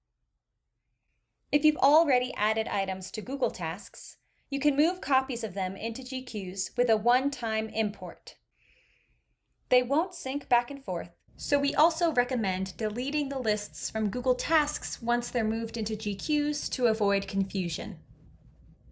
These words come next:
There are a couple options for adding tasks manually in G Qs. The first is to go to the queue where you want the tasks to live and use the Add Task button.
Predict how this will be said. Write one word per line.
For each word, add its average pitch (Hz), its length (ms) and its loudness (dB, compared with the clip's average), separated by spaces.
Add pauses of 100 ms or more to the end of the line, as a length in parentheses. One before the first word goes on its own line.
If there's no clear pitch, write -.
(800)
There 277 200 6
are 269 120 4
a 269 60 -4
couple 359 360 2
options 262 580 -2
for - 200 -2
adding 240 280 2
tasks 202 440 -8
manually 220 640 0
in 170 80 -6
G 170 180 -12
Qs. - 460 -10 (880)
The 247 120 -6
first - 420 2
is 247 120 -4
to - 100 -6
go 226 200 2
to - 120 -10
the 294 60 -4
queue 202 440 -6
where 208 120 -2
you 208 160 -4
want 196 280 0
the 226 80 -4
tasks - 500 -4
to 285 140 -2
live 220 360 -2 (180)
and 208 160 0
use 240 260 -2
the - 140 2
Add 240 280 2
Task 190 440 -4
button. - 380 -2